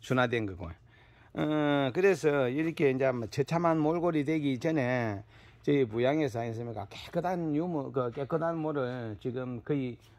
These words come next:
많이 만들고 있기 때문에 아니습니까? 뭐 조금만 기다려주세요. 기다려주면은, 어, 금방금방 해가지고 요게 보이시죠? 벌써 이거 막, 이거 정도 자랐습니다.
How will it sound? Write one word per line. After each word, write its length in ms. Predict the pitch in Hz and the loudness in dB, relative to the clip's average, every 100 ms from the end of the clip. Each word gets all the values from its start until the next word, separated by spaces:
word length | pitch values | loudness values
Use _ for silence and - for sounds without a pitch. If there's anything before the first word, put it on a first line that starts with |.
| - | -14
많이 260 | 110 143 | -6 -4
만들고 400 | 131 117 143 143 131 | -4 -4 -6 -4 -4
있기 160 | 123 | -4
때문에 280 | 113 107 110 | -4 -4 -6
아니습니까? 540 | 110 104 110 104 85 - - | -8 -8 -8 -8 -10 -12 -8
뭐 360 | 113 113 110 101 | -8 -8 -10 -10
조금만 400 | 104 135 120 110 | -6 -2 -2 -4
기다려주세요. 640 | 113 123 104 104 123 101 - | -4 -4 -6 -10 -10 -12 -10
기다려주면은, 840 | 120 123 127 107 123 110 117 120 90 - - - | -8 -4 -4 -6 -6 -6 -8 -8 -12 -18 -20 -14
어, 320 | 107 104 101 98 | -8 -6 -8 -8
금방금방 640 | 110 110 123 123 123 110 101 | -4 -2 -2 -2 -4 -4 -6
해가지고 560 | 104 113 110 107 98 131 | -6 -8 -10 -10 -6 0
요게 440 | 143 143 127 98 - - | 2 4 2 0 -6 2
보이시죠? 460 | 143 147 110 120 | 4 2 2 0
벌써 380 | 98 113 139 123 - | 2 0 0 -2 -2
이거 220 | 120 139 | 0 2
막, 160 | 139 - | 0 0
이거 220 | 120 131 | 0 0
정도 260 | 143 151 120 | 0 0 0
자랐습니다. 640 | 151 127 95 90 87 80 | 0 -2 -4 -8 -10 -14